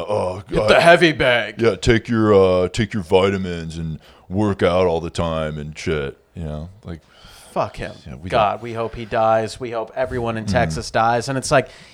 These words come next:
Speaker 2: even if you voted blue,
Speaker 1: Mm-hmm.
Speaker 2: we still hope you die because it's like, that's what you deserve for being in that state. You
Speaker 1: Yeah,
Speaker 2: know?
Speaker 1: you,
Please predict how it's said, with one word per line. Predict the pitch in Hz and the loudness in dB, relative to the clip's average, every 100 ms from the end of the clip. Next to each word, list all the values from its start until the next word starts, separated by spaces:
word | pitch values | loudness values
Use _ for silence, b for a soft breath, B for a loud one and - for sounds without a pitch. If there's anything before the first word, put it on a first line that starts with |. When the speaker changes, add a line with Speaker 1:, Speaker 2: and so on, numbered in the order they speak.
| B | B
Speaker 2:
even | 160 190 196 | -2 0 0
if | 165 147 | -2 -4
you | 127 | -2
voted | 110 117 123 127 117 - _ _ _ _ _ - | 2 2 2 -2 -6 -18 _ _ _ _ _ -8
blue, | 113 113 143 156 _ - | -2 0 0 -6 _ -10
Speaker 1:
Mm-hmm. | 87 76 73 _ _ _ | -8 -8 -12 _ _ _
Speaker 2:
we | 139 127 | -8 -6
still | - - - 156 151 143 127 120 - - | -6 -6 -4 0 2 2 0 -4 -10 -8
hope | 131 120 | -6 -6
you | 120 | -4
die | 113 113 110 | 2 4 4
because | 107 110 113 107 | 2 -6 -12 -12
it's | - | -6
like, | 120 98 | -6 -2
that's | 117 123 | -2 -2
what | 131 117 | -6 -8
you | 110 | -10
deserve | 101 113 107 98 | -8 -6 -6 -8
for | 113 | -12
being | 101 110 107 | -10 -10 -8
in | 101 | -10
that | 101 - | -12 -10
state. | - 123 110 _ - | -6 -6 -6 _ -2
You | |
Speaker 1:
Yeah, | 104 | 0
Speaker 2:
know? | 95 | 0
Speaker 1:
you, | 104 | -2